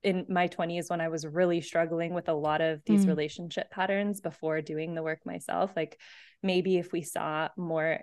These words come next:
Speaker 1: normalized examples of, of what it looks like to have your, your golden era or your single chapter, to just show up for yourself in a new way and redefine your relationship with love and lonely-, loneliness, maybe we wouldn't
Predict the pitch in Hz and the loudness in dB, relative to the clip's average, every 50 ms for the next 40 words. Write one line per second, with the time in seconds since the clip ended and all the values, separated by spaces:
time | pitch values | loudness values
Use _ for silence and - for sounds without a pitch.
0 | - - 170 160 151 151 156 147 147 147 147 - 147 - - 147 147 151 160 - | -6 -8 -6 -4 -2 -2 -2 -2 -4 -4 -4 -6 -10 -8 -6 -6 -6 -4 -4 -6
1 | 165 170 170 165 156 - - 160 151 160 160 156 151 - 151 143 - - - 160 | -4 -4 -6 -6 -6 -6 -8 -6 -2 -2 0 0 -2 -2 -4 -8 -6 -4 -4 -4
2 | 156 - - - - 160 151 151 156 156 156 - _ _ _ - - - 156 147 | -4 -4 -6 -6 -6 -2 0 0 0 -2 -2 -8 _ _ _ -10 -4 0 0 0
3 | 151 151 - - 156 151 160 160 185 - - - - 185 175 - - 165 156 175 | 0 -2 -2 -2 0 2 4 4 2 2 -2 -6 -4 -4 -2 0 2 2 2 0
4 | 160 - 170 156 156 160 160 156 156 156 - 196 - - 180 165 165 160 - - | 0 0 2 2 4 4 4 2 2 0 -2 -4 -4 -6 -4 -4 -4 -2 -2 -2
5 | 180 - - - 156 156 156 156 151 165 151 156 196 196 - - - 160 151 147 | -4 -2 -2 -2 -2 0 0 -2 -4 -6 -6 -4 -4 -4 -4 -4 -2 0 0 0
6 | 143 - - - 147 - - 156 - - 156 156 151 - - 160 151 151 151 147 | -2 -4 -6 -8 -6 -6 -6 -8 -4 -2 -2 -2 -2 -2 -4 -6 -6 -4 -4 -4
7 | 151 156 151 151 151 151 151 156 165 160 156 160 185 - - 156 151 156 156 151 | -4 -4 -2 -2 -2 -4 -4 -4 -4 -4 -4 -6 -6 -4 -4 -4 -2 -4 -4 -4
8 | 151 - 156 147 - 165 151 - 160 156 - 160 - - 165 156 156 160 175 202 | -4 -4 -6 -6 -6 -8 -8 -6 -8 -8 -8 -8 -2 0 0 2 0 0 2 2
9 | 214 214 214 214 202 196 - - - 190 208 214 220 208 180 165 160 160 160 147 | 4 4 4 2 2 -2 -4 -4 0 4 4 6 6 4 2 0 -2 -4 -4 -6
10 | - - - - - - - - _ _ _ _ - 190 196 196 185 175 185 175 | -8 -12 -14 -16 -20 -20 -20 -20 _ _ _ _ 0 4 4 6 6 4 4 4
11 | 180 175 175 156 170 160 170 165 - | 4 2 2 2 0 0 -2 -4 -6